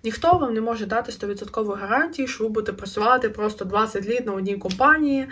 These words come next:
Але все рівно так набагато безпечніше, ніж коли ти працюєш на себе, плюс в тебе є там фіксована ставка, яку ти получаєш, і ти можеш розраховувати на ці гроші.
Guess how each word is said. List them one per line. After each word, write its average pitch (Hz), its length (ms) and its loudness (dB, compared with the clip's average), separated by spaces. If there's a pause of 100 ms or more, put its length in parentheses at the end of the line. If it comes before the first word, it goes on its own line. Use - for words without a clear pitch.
(140)
Але 220 180 4
все 233 160 -2
рівно 349 260 4
так 269 300 2
набагато 220 360 -2
безпечніше, 247 580 -2
ніж 214 140 -2
коли 220 280 0
ти 208 280 0
працюєш 214 420 -2
на 202 80 -14
себе, 285 280 4
плюс 254 200 -2
в - 40 -12
тебе 208 200 -2
є 214 80 2
там 190 220 -6 (240)
фіксована 226 460 -2
ставка, 349 360 -2
яку 233 160 0
ти 220 100 -8
получаєш, 214 640 2
і 214 80 -6
ти 240 120 -4
можеш 233 260 -2
розраховувати 208 540 -2
на 196 80 -8
ці 220 160 -6
гроші. 202 460 -2